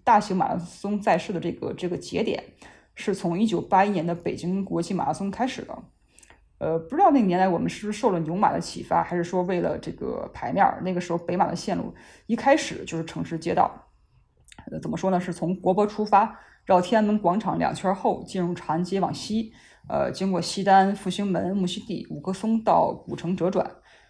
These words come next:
到复兴门向右转入向来街，啊，经过宣武门、和平门到前门，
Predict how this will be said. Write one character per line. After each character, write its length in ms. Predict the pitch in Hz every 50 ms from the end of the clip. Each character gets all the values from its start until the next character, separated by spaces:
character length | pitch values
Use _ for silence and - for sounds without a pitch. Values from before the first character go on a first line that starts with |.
| _ _ _ _
到 160 | - 240 233 220
复 160 | 220 - 247
兴 120 | 254 269
门 220 | 240 185 170 190 208
向 180 | - 233 214
右 200 | 226 285 277 185
转 200 | 170 - - -
入 160 | - 160 170
向 220 | 170 - - 202 175
来 160 | - - -
街， 200 | 170 175 165 165 - - -
啊， 120 | - -
经 200 | 147 - 185 185
过 140 | 180 170 170
宣 260 | 165 - - 190 190
武 80 | 190 170
门、 280 | - - 113 123 -
和 120 | 165 - 180
平 140 | 170 185 175
门 160 | 160 165 170
到 100 | 170 170
前 280 | 165 - - - 151
门， 240 | 185 185 - - -